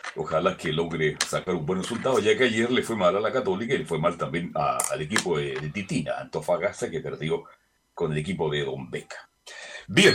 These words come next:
tema libre los días jueves. Vamos a compartir hasta las ocho menos cinco y usted puede compli-, vamos a compartir luego ya con Camilo Vicencio también muchas noticias en este día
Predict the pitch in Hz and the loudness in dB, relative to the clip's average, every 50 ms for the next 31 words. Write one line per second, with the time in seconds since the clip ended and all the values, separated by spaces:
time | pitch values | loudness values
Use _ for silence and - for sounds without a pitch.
0 | - - - 156 165 165 156 180 220 202 185 185 160 147 156 180 180 - - 190 | 6 6 8 8 10 10 10 10 10 10 10 10 10 10 10 8 8 8 10 10
1 | 143 139 165 190 196 - - - - - - - - - - - 104 110 123 - | 10 12 10 10 8 8 2 -2 -6 -10 -10 -10 -12 -10 0 2 6 6 8 8
2 | 117 113 113 107 90 107 107 107 107 - 151 147 131 - - 104 101 92 90 - | 8 6 4 2 6 6 6 6 6 4 6 6 6 4 6 6 8 8 8 8
3 | - - - - - - - - - - - - 123 - 123 247 - - 247 - | 8 6 4 4 4 6 8 8 8 8 6 4 4 4 4 4 4 4 4 4
4 | - - - - 262 - - - - - - - - - - 104 120 117 - 160 | 4 2 2 2 0 -2 -4 -6 -10 -10 -10 -12 -12 -10 -2 0 0 2 4 2
5 | 160 156 139 143 135 127 123 113 104 95 92 98 90 - - 98 92 - 95 143 | 2 6 8 10 10 10 10 8 0 0 0 -2 -2 -2 -4 -8 -6 6 8 8
6 | 170 170 156 147 127 117 - - - - - 98 - 98 95 90 - 101 95 - | 8 8 6 4 4 4 0 -6 -10 0 0 2 2 2 0 6 6 4 6 6
7 | 139 135 110 113 127 120 107 104 101 110 117 123 120 101 85 76 71 71 - 90 | -2 0 6 6 6 6 6 6 6 8 6 6 6 4 -2 -2 -2 2 2 2
8 | 90 110 107 101 90 85 82 - 131 135 123 123 123 104 98 110 123 123 - - | 4 4 2 2 2 2 0 0 0 0 2 2 0 0 2 2 0 -2 -2 -10
9 | - - - - - - - - - 107 139 180 185 - 175 139 127 127 123 - | -20 -20 -20 -20 -20 -20 -20 -10 -2 4 4 4 6 6 4 4 4 2 2 2
10 | 170 - - 104 90 85 92 87 - 92 85 92 101 92 95 107 110 110 | 0 -2 2 2 2 2 0 -2 -2 -2 -2 0 0 2 4 2 2 2